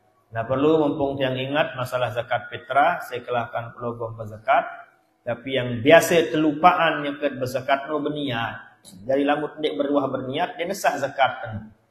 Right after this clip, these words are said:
Baru-baru tersugulan si Senin berwah bayi berniat. Borong lah sah dari zakat. <laughs> Mana-mana sudah mesen, beli zakat kamu. Oh, aku jamin beli zakat tangkane tole. Saya ini satu merbot.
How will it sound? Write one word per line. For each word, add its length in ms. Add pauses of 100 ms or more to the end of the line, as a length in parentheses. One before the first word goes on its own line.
(320)
Baru-baru 480
tersugulan 640
si 80
Senin 320 (160)
berwah 320
bayi 240
berniat. 560 (880)
Borong 480
lah 160
sah 160
dari 240
zakat. 480 (720)
<laughs> 760
Mana-mana 420
sudah 320
mesen, 320 (520)
beli 240 (120)
zakat 320
kamu. 400
Oh, 80
aku 280
jamin 280
beli 200
zakat 280
tangkane 520
tole. 440 (300)
Saya 240
ini 100
satu 300
merbot. 640